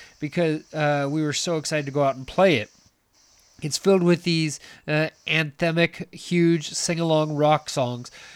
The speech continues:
It's weird because it's almost like a dance record in a weird way, not an E D M, disco, or modern dance record. It's got groove, man. To me, it's like our David Bowie's Let's Dance record. Uh, that's what we wanted to make because we were like,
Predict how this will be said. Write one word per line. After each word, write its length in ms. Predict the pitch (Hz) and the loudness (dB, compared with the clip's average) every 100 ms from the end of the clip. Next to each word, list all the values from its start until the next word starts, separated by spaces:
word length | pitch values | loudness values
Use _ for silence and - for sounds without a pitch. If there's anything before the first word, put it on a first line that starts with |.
| - | -8
It's 200 | 160 - | -6 -2
weird 360 | 165 214 180 147 | 2 6 6 4
because 280 | 143 156 | 0 -2
it's 100 | 131 123 | -4 -4
almost 340 | 160 170 - | 0 0 0
like 120 | 156 | 0
a 40 | 139 | 0
dance 340 | 135 143 147 | -2 -4 -2
record 300 | 156 151 160 147 | -4 -2 -4 -4
in 100 | 147 | -4
a 40 | |
weird 280 | 147 147 147 | -2 -2 -2
way, 320 | 143 143 151 | 0 0 -2
not 280 | 151 151 160 | -4 -2 -2
an 140 | 160 151 | -2 -4
E 120 | 165 | -4
D 240 | 156 151 143 | -2 0 0
M, 320 | 143 143 143 | -2 -4 -4
disco, 380 | 147 143 156 143 | -6 -4 -2 0
or 180 | 139 120 | -2 -4
modern 400 | 135 147 147 131 | -4 -2 -4 -6
dance 300 | 127 117 123 | -10 -10 -12
record. 320 | 113 - - - - - | -12 -12 -14 -16 -20 -12
It's 160 | - 196 | -4 0
got 260 | 226 196 147 | 2 2 0
groove, 320 | 156 175 135 | 2 2 2
man. 300 | 131 131 131 - - - | -4 -4 -6 -12 -20 -16
To 100 | 147 | -8
me, 320 | 160 170 175 | -2 -2 -2
it's 160 | 156 - | -4 -2
like 160 | 151 | -2
our 140 | 147 139 | 0 0
David 340 | 147 151 139 | 0 0 -2
Bowie's 320 | 139 139 135 | -2 -2 -2
Let's 220 | 139 139 - | -2 -4 -4
Dance 320 | 139 135 - | -4 -4 -6
record. 320 | 117 113 104 - - - - | -8 -8 -12 -14 -20 -12 -2
Uh, 200 | 143 143 | 0 2
that's 260 | 156 156 | 0 -2
what 120 | 170 147 | -4 -4
we 100 | 147 | -2
wanted 300 | 151 147 139 | -2 -4 -8
to 60 | |
make 280 | 135 147 156 - - - | -8 -6 -8 -12 -18 -10
because 260 | 135 156 | -2 -2
we 100 | 147 143 | 0 0
were 160 | 143 | 0
like, 240 | 139 143 | 0 -2